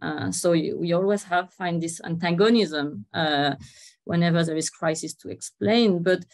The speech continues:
most of all, I believe this, uh, rapprochement, this attempt of rapprochement is superficial, but because when it comes to Ukraine, <laughs> views are so diverging that, uh, it's very hard to move on to other,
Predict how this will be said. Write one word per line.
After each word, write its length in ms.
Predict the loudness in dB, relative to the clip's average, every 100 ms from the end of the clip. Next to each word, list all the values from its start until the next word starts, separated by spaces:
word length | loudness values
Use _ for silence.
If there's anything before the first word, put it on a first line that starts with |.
| _ _ -2
most 380 | 2 2 0
of 160 | 0 0 -2
all, 480 | 0 0 0 -4 -8
I 140 | -6 -6
believe 420 | -4 -2 -2 -4
this, 300 | -10 -10 -6
uh, 380 | -4 -4 -6 -12 -18 _ _ _ -12
rapprochement, 720 | -8 -8 -4 0 2 2 0
this 240 | -4 -8
attempt 400 | -12 -4 -2 -2
of 120 | -4 -6
rapprochement 480 | -10 -8 -6 -4 -4
is 80 | -6
superficial, 560 | -8 -6 -4 -2 -2
but 340 | -2 -4 -6 -10
because 240 | -6 -4
when 180 | -2 -2
it 120 | -2
comes 220 | -4 -4
to 80 | -8
Ukraine, 500 | -10 -8 -2 -2 0 -2 -4 -14
<laughs> 280 | -20 -20 -14
views 260 | -4 -2 -2
are 140 | -4
so 200 | -2 -2
diverging 920 | 0 0 0 0 0 -4 -12 -10 -6
that, 200 | -4 -6 _
uh, 460 | 0 0 0 -2 -4
it's 140 | -8
very 220 | -4 -2 -2
hard 280 | -2 -4 -4
to 100 | -4
move 240 | -4 -2
on 200 | -4 -6
to 200 | -8 -8
other, 400 | -4 -2 -4 -6